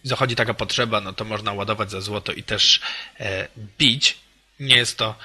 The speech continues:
penetracja <laughs> rzędu, rzędu trzysta czy, czy tam ponad trzysta, no ale to jest ósmy tier. Oczywiście pancerz jest papierowy i tu naprawdę trzeba się wystrzegać każdego, e, strzału. Widzimy tutaj,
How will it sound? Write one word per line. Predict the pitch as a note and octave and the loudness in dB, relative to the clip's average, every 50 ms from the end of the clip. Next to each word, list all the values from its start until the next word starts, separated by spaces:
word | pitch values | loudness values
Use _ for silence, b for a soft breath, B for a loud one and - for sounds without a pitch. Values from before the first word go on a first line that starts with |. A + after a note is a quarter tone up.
| B - - | B -12 -10
penetracja | A#2 A2+ A2+ - A2+ A2+ - - - - | -8 -6 -2 0 0 2 2 2 0 0
<laughs> | - | 0
rzędu, | - - - B2 A2+ A#2 A#2 B2 | 0 -2 -4 -4 -6 -6 -2 0
rzędu | A#2 B2+ B2 A#2+ A#2 A#2+ | 0 0 0 0 0 4
trzysta | - - - B2+ - - A#2+ A2 | 4 6 6 4 2 2 0 -2
czy, | - A#2 A2+ | -2 -2 -2
czy | - - - | -2 -2 -2
tam | - A2+ G#2+ | -2 -4 -4
ponad | - C#3+ C3+ B2 A#2 | -4 -4 -4 -2 0
trzysta, | - - - A2+ A2 - - A#2 A#2 | 2 2 2 2 0 -2 -2 -2 -2
no | A2+ A#2 | 0 0
ale | A2 A#2 A#2+ A#2+ | 0 0 0 0
to | - | -2
jest | - - - | -2 -4 -4
ósmy | - - - F3+ | -8 -6 -4 -2
tier. | E3 - - - - _ _ _ - - _ _ _ _ _ _ _ _ _ _ _ _ - - | 0 0 0 -2 -4 _ _ _ -20 -20 _ _ _ _ _ _ _ _ _ _ _ _ -12 -6
Oczywiście | - - C3 C3+ - - C#3 | -4 0 2 2 2 2 2
pancerz | - - C#3 C#3 C3+ C3 C3+ B2 - | 4 6 6 6 6 4 2 2 2
jest | B2+ A#2+ A2+ - | 2 2 2 0
papierowy | - C3 - - C3 B2 B2 A#2+ A2+ A#2 A#2 A#2+ C3 - B B B B B | -2 0 2 4 6 6 6 6 4 4 4 4 4 2 B B B B B
i | - A#2+ | -10 -8
tu | - B2 | -4 -2
naprawdę | B2 - - C3+ B2+ B2+ B2 A#2+ | -2 2 4 2 4 4 2 4
trzeba | - - B2+ A#2+ B2+ | 4 4 4 2 2
się | A#2 - B2 A#2 - B B B B B B | 2 4 4 2 2 B B B B B B
wystrzegać | A#2+ A2+ B2 C3+ - - - - - - D#3 C#3 B2 C3+ C3+ - - - - - - - _ | -6 -2 -2 0 0 -2 0 2 4 6 6 6 6 4 4 4 2 0 -2 -6 -14 -12 _
każdego, | - C#3 B2 A#2+ A#2+ B2 B2+ A#2+ A2+ A#2+ A#2+ A#2+ - - | 2 4 4 4 4 4 4 4 4 2 -2 -2 -4 -4
e, | B2+ B2 A#2+ A2+ - - | -2 -2 0 -2 -2 -6
strzału. | - - - - - C3+ A2 G2 G2+ A#2 D#3+ - - - _ _ _ _ _ _ _ _ _ _ _ _ _ _ _ _ _ _ _ _ _ _ _ _ _ _ _ _ _ _ _ _ - - - _ - - _ _ _ - | -6 2 6 8 8 10 8 6 4 0 -4 -6 -10 -20 _ _ _ _ _ _ _ _ _ _ _ _ _ _ _ _ _ _ _ _ _ _ _ _ _ _ _ _ _ _ _ _ -18 -18 -18 _ -20 -20 _ _ _ -6
Widzimy | A#2 B2 C#3 D#3+ | -4 -2 -2 -2
tutaj, | D#3 D#3+ D3 C#3 C3+ | 0 2 2 2 2